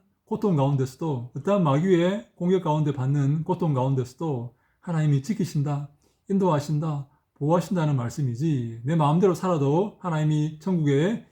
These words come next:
인도한다는 말이 아닙니다. 그것은 잘못된 생각입니다. 우리가 두려움을 가질 수가 있습니다. 내가 그 길을, 내가 그 경주를 완주할 수 있을까?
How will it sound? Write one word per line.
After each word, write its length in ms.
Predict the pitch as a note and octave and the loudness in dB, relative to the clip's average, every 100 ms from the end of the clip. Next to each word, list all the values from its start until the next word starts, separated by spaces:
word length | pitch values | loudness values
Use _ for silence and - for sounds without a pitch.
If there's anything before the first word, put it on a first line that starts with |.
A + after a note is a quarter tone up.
| _ | _
인도한다는 540 | F#3 F3 E3+ D#3+ E3+ C#3 | 0 0 2 2 2 0
말이 440 | A#2+ C3 B2 B2 _ | 0 0 -2 -4 _
아닙니다. 680 | - A2+ D3+ C3 A#2+ A2 A2+ - _ _ | -10 -4 -2 -2 -6 -10 -14 -18 _ _
그것은 480 | - D#3 E3 D#3+ G3+ | -2 0 2 2 0
잘못된 460 | - C3 D#3+ F#3+ E3+ | 0 0 2 0 0
생각입니다. 1000 | C3 B2 B2 C3 - B2+ B2 C3+ A#3 - _ _ _ _ _ _ _ _ | -2 -4 -6 -8 -6 -4 -2 -4 -6 -12 _ _ _ _ _ _ _ _
우리가 600 | D3+ D#3 D3+ D3 D3 G3+ - | -2 0 2 0 -2 -8 -2
두려움을 340 | F#3+ F3 D3 | 2 4 4
가질 200 | C#3+ C3+ | 2 0
수가 420 | - B2 A#2+ A#2+ - | -2 -4 -4 -4 -8
있습니다. 600 | - C3 B2 A#2 A#2+ C3 - | -8 -6 -6 -8 -10 -12 -4
내가 260 | C#3 D3 C#3+ | -2 0 2
그 240 | E3+ E3 | 2 2
길을, 500 | E3 D#3 D#3 A#3+ - _ _ - | 0 2 2 0 -6 _ _ -4
내가 160 | D#3+ E3 | 0 4
그 140 | F3+ | 4
경주를 720 | E3+ D3+ D#3 D#3+ D#3 F#3+ - - | 4 2 4 2 2 0 -6 -8
완주할 440 | B2+ C3 C#3 F3 | -2 0 2 2
수 120 | F#3 D3 | 0 -6
있을까? 500 | E3 D#3 D3 C3 | -8 -8 -8 -8